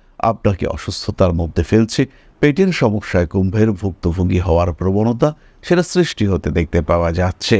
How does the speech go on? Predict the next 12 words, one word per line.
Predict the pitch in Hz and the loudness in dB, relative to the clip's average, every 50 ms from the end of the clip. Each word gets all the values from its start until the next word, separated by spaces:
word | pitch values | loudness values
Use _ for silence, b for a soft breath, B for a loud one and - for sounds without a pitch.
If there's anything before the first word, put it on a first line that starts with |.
| 82 - - _ 127 | 0 -4 -6 _ 2
বিভিন্ন | 151 180 202 226 233 226 247 233 | 4 4 4 4 2 4 2 2
দিকগুলির | 185 156 165 160 151 147 165 175 175 160 131 | 4 4 2 2 2 2 2 4 4 2 2
মধ্যে | 107 104 104 98 - 139 135 117 101 | 0 -2 -2 -2 2 4 4 4 4
জীবনের | 90 - 123 120 123 120 120 120 110 | 2 0 2 2 2 2 2 0 0
বিভিন্ন | 107 107 101 110 104 107 113 | 0 -2 -2 0 0 0 0
সম্পর্কের | 110 - - 107 107 104 104 131 143 151 151 - 170 160 147 | 0 0 0 2 2 2 4 2 2 2 2 0 -2 -2 0
মধ্যে | 123 104 101 92 87 127 127 143 | -2 -4 -4 -4 0 0 0 0
সামঞ্জস্য | - - 110 92 - 95 95 92 92 95 - - - | 2 0 -2 0 0 -2 -2 -2 -2 -2 -2 0 0
বজায় | 95 90 90 87 90 90 87 | 0 2 2 2 2 2 2
রাখবার | 87 90 90 90 104 135 147 | 2 0 0 0 -2 -2 -2
চেষ্টা | - - 82 - - - 87 78 | -2 -4 -6 -6 -4 -4 -4 -2
করছেন, | 87 95 90 - - 123 110 | -2 -4 -4 -2 0 0 2